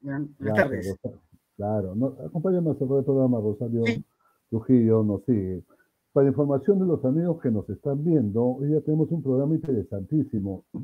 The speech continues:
Speaker 2: Minutos después, de las siete de la noche, va a estar Giovanna Almonacid,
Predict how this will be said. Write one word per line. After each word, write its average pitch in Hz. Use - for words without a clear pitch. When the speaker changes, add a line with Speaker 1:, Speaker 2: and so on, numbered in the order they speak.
Speaker 2:
Minutos 190
después, 170
de 151
las 120
siete 165
de 143
la 95
noche, 113
va 135
a -
estar 139
Giovanna 135
Almonacid, 98